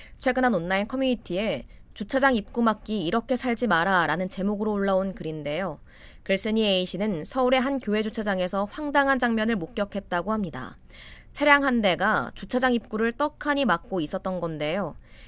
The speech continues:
A씨가 첨부한 사진을 보면 검정색 차량 한 대가 누가 봐도 삐딱하게 주차되어 있죠. 주차선을 한참이나 벗어나 비스듬하게 서 있는 민폐 차량은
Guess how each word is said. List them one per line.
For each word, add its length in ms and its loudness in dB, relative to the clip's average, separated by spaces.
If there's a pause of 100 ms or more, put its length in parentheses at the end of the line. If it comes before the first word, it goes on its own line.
(160)
A씨가 420 4
첨부한 380 2
사진을 320 0
보면 420 -2 (160)
검정색 580 0
차량 300 2
한 160 2
대가 380 2
누가 260 0
봐도 200 0
삐딱하게 640 0
주차되어 560 -2
있죠. 400 -6 (560)
주차선을 520 2
한참이나 520 2
벗어나 340 4
비스듬하게 640 2
서 160 2
있는 260 0
민폐 300 -2
차량은 580 -2